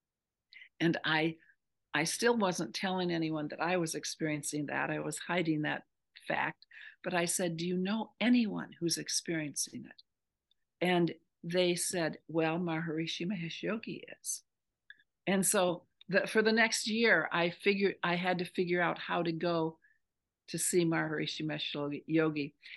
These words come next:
And I called my staring in the eye thing, I called it my,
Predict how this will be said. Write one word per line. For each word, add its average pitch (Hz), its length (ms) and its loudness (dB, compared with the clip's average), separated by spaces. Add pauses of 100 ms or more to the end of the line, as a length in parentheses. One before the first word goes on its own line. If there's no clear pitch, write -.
(120)
And 208 120 6
I 202 140 8
called 247 460 2
my 214 300 2 (400)
staring 226 520 2
in 208 140 0
the 175 160 -2
eye 180 420 2 (460)
thing, 208 320 2 (100)
I 190 80 2
called 208 340 -2
it 208 160 -2
my, 175 340 -2